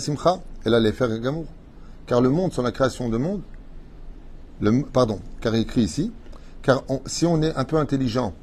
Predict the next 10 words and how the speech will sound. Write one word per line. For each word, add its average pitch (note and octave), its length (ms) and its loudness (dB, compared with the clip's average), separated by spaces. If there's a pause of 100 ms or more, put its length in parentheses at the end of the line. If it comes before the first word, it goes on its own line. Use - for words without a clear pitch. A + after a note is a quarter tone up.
(360)
le B2 180 10
monde D3 400 4 (760)
tel F#3+ 200 8
qu'il E3+ 160 2
existe A#2 360 2
sans D3+ 100 2
la C#3+ 100 4
création C3+ 420 0
de G#2+ 100 0
l'homme E3+ 360 6